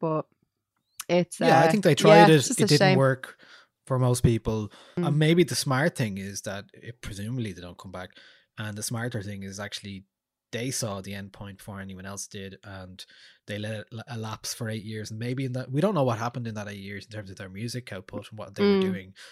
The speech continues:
Speaker 2: and recording and their own personal relationship between each other. The other thing that I was thinking about is, like, Thomas Bangalter always made music, uh, separately, but Guy Manuel never really released anything.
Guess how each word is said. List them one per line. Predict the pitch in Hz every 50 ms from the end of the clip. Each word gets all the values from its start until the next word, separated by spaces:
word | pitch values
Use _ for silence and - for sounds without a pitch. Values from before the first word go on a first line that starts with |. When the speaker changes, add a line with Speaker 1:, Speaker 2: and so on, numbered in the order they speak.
| - _ _
Speaker 2:
and | - 107
recording | 104 98 - 139 156 170 170 160 160 156 147
and | 139 123
their | 113 113
own | 120 123 123 123
personal | - 135 127 123 - 127 120
relationship | 123 120 120 - 131 120 117 - _ _ - - - - - - _ _ _ -
between | 135 - - 131 127
each | 123 110 -
other. | 143 147 147 143 139 139 131 127 - - _ _ _ _ _
The | - 165 202 233
other | 220 208
thing | 156 165 156 143
that | 143 139
I | 131
was | 123 -
thinking | - 170 170 156
about | 117 113 110 113
is, | 120 120
like, | 113 -
Thomas | - - 127 123 123 - - -
Bangalter | - 131 123 127 127 - - 120 - 120 117 - -
always | 127 143 180 202 208 156 120 -
made | 117 107 107 104 95
music, | 104 104 104 95 101 107 101 - - - - - 123
uh, | 117 110 - - -
separately, | - - 135 123 - - 123 113 113 113 110 107
but | 101 - 113 113 110 - _ 120 123 117
Guy | 117 123 123
Manuel | 123 120 120 120 120 117 117 113
never | 113 120 117 123 123
really | 117 117 123 127 135 139 147 151 139
released | 135 147 147 165 175 - - 185
anything. | 196 208 196 - 208 208 214 208 190